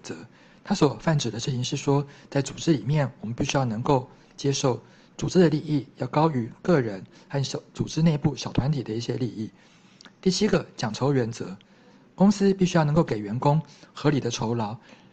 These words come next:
来去报答员工的一些付出。第八个，集权原则，它所代表的事情是说，我们必须要能够让下属适当的参与到决策。第九个，指挥链原则，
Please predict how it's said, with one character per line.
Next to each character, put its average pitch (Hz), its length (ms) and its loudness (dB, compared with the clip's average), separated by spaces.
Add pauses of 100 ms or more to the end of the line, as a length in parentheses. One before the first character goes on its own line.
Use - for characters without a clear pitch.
(100)
来 113 120 -6
去 147 140 -2
报 143 240 4
答 107 340 -8
员 110 160 -6
工 131 240 -2
的 120 80 -6
一 104 80 -6
些 127 160 -4
付 123 180 -4
出。 113 280 -6 (480)
第 185 80 2
八 185 180 4
个， 156 120 0 (100)
集 - 160 -4
权 131 200 -2
原 113 200 -2
则， 92 260 -12 (360)
它 - 100 -4
所 135 180 0
代 160 160 2
表 123 160 0
的 113 60 -8
事 135 120 -6
情 123 120 -4
是 143 140 -4
说， 143 280 0 (200)
我 - 100 -10
们 - 80 -4
必 180 100 2
须 180 100 0
要 175 60 4
能 139 160 0
够 143 240 2 (460)
让 160 160 4
下 160 180 0
属 127 280 -6
适 - 200 0
当 147 220 2
的 107 240 -8
参 147 240 -4
与 110 60 -6
到 127 120 -4
决 104 180 -8
策。 104 220 -6 (680)
第 196 100 4
九 127 160 0
个， 107 220 -8
指 - 160 -10
挥 156 160 2
链 170 160 6
原 110 180 -2
则， 95 240 -12